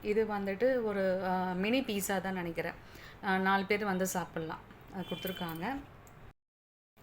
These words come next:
சப்பாத்தி பார்த்தீங்கன்னா, ஒரு பெரிய சைஸ் சப்பாத்தியா இல்ல தந்தூரியா எனக்கு தெரியல சரியா. இது வந்து நாலு பீஸ் அளவுக்கு கொடுத்துருக்காங்க.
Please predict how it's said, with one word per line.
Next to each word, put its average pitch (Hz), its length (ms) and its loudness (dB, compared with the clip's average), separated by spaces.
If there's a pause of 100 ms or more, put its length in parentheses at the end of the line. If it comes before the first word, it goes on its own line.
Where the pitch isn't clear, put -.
(520)
சப்பாத்தி 240 400 8
பார்த்தீங்கன்னா, 208 560 4
ஒரு 196 160 2
பெரிய 208 380 4
சைஸ் 208 300 2
சப்பாத்தியா 202 640 4
இல்ல 208 140 4
தந்தூரியா 190 480 4
எனக்கு 190 360 0
தெரியல 180 340 2
சரியா. 170 480 0 (520)
இது 196 140 4
வந்து 202 240 4
நாலு 185 460 2
பீஸ் 202 300 0
அளவுக்கு 190 340 0
கொடுத்துருக்காங்க. 175 680 -2